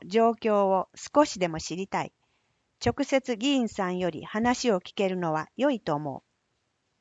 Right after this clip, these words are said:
う。実施結果については、ホームページへ掲載します。ありがとうございました。議会報告会に多数のご参加をいただきまして、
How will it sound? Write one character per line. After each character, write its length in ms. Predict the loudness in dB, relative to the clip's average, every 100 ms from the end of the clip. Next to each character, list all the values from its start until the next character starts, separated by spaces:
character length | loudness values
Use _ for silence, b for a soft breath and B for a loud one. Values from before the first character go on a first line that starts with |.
| _ _ _ -14
う。 40 | -4
実 340 | -2 -2 -4
施 20 |
結 220 | 0 0 0
果 140 | -4
に 140 | -4
つ 120 | -6 -6
い 120 | -4
て 120 | -4
は、 200 | -4 -6 b b b _
ホ 200 | 0 4
ー 20 |
ム 160 | 4 2
ペ 220 | 2 0
ー 40 | 0
ジ 140 | -2
へ 160 | -4 -2
掲 200 | 0 0
載 240 | 0 -2
し 180 | -4 -6
ま 160 | -6 -6
す。 220 | -12 -18 _ _ _ _ _ _ _ -4
あ 100 | 0
り 120 | 2
が 100 | 2
と 200 | 2 0
う 40 | 0
ご 80 | 0
ざ 180 | 0
い 100 | 0
ま 120 | -2 -8
し 120 | -10
た。 200 | -12 -14 _ _ _ _ _ _ _ _ -8
議 160 | -2
会 260 | 6 6 6
報 200 | 4 2
告 280 | 0 -4 -2
会 260 | 0 0
に 200 | -2 -6 -6
多 140 | -4
数 240 | -2 0 0
の 120 | 0
ご 120 | 0
参 260 | 0 0 0
加 160 | -2
を 80 | 0
い 60 | 2
た 120 | 2
だ 120 | 0
き 140 | -2 -4
ま 120 | -4
し 120 | -6
て、 200 | -10